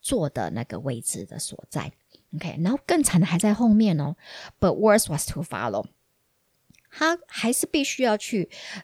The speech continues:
到目的地去帮他的老板处理这个贸易纠纷的事啊。好，下一趟的这个旅行就必须要坐马车。And the stage driver denied him a seat inside.那马车的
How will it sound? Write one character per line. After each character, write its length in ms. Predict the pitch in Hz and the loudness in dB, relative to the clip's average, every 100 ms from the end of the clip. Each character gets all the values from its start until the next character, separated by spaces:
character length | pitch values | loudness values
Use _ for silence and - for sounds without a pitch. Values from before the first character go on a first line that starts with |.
| _ - | _ 0
到 220 | 233 175 | 2 2
目 180 | - 233 | 4 4
的 140 | 202 185 | 4 2
地 140 | 180 | 2
去 140 | - | 2
帮 260 | 190 - 196 | -2 0 0
他 200 | 208 202 | 0 -2
的 100 | 156 | -2
老 180 | 151 131 | 0 -2
板 260 | - 104 139 | -2 -4 -4
处 340 | - - 170 | -4 -4 0
理 300 | 180 156 - _ | 2 0 -2 _
这 80 | - | -8
个 120 | 160 | -2
贸 260 | 151 175 165 | 0 0 0
易 80 | |
纠 200 | 147 160 147 | -2 -6 -8
纷 200 | 135 139 | -6 -8
的 80 | |
事 300 | 135 - - | -4 -2 -2
啊。 140 | 95 - - - - | -6 -10 -14 -20 -16
好， 180 | - - - | -4 -4 -2
下 260 | - 320 | 0 2
一 60 | 294 | 2
趟 240 | - 277 | 2 2
的 200 | 240 170 | 4 2
这 140 | - 202 | 0 -4
个 140 | 147 | -4
旅 180 | 127 113 | -4 -6
行 200 | - 131 | -4 -2
就 100 | 175 - | -2 -2
必 120 | 294 | 0
须 120 | 247 | 4
要 100 | 180 | 4
坐 180 | 175 156 | 2 0
马 200 | 135 78 | -4 -6
车。 320 | - - 95 - _ _ _ _ _ - - - | -8 -8 -10 -12 _ _ _ _ _ -20 -18 -8
And 240 | - 226 320 | 0 2 2
the 100 | - | 2
stage 500 | 202 - 240 254 311 - | 4 4 6 6 6 0
driver 540 | - 180 180 208 143 - | -4 0 2 2 0 0
denied 520 | - 175 180 202 220 | 2 4 4 4 4
him 400 | 247 - 269 165 120 | 0 4 6 6 4
a 100 | 165 | 0
seat 440 | 156 - - 156 - | 0 0 0 -2 -2
inside. 500 | 170 156 - - 85 - _ _ - - - - - | 0 2 0 -2 -8 -16 _ _ -20 -20 -20 -12 -2
那 120 | 381 | 2
马 160 | 294 180 | 4 4
车 240 | - 277 | 2 2
的 140 | 254 | 2